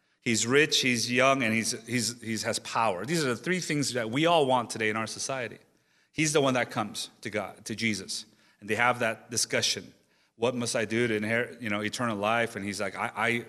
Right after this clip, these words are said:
obey all the commands." And he tells him to go sell all your possessions. Um, it wasn't an explicit command to us, "You have to sell everything in order to follow God." But what he was pointing out to him is,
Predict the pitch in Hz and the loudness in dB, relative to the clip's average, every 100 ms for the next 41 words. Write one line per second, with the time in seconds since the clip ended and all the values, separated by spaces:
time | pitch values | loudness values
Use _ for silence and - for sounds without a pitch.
0 | 113 107 117 113 117 113 - 104 107 113 | -10 -2 0 2 2 -2 -4 -4 0 0
1 | 117 104 101 - 110 107 104 110 104 110 | -2 -4 -4 -2 -2 -2 -6 -4 -2 0
2 | 107 104 - 98 101 - - - - _ | 0 -2 -6 -6 -4 -6 -12 -20 -20 _
3 | _ _ _ _ _ _ 104 _ _ _ | _ _ _ _ _ _ -20 _ _ _
4 | _ - 131 160 151 139 135 - - - | _ -2 2 4 4 0 -4 -8 -12 -10
5 | 127 - 139 143 - 123 123 139 139 139 | -4 -2 0 -2 -2 -2 2 2 2 0
6 | 120 120 - 113 120 113 - 117 117 104 | 2 2 4 2 2 0 2 4 2 2
7 | 110 - 110 113 117 107 107 107 95 - | -2 -2 -2 -2 -4 0 2 2 0 -2
8 | 104 101 98 180 170 120 113 117 110 185 | 0 0 4 4 4 2 0 0 0 2
9 | 175 - - 123 113 107 110 160 160 - | 2 2 0 2 2 0 0 0 0 -2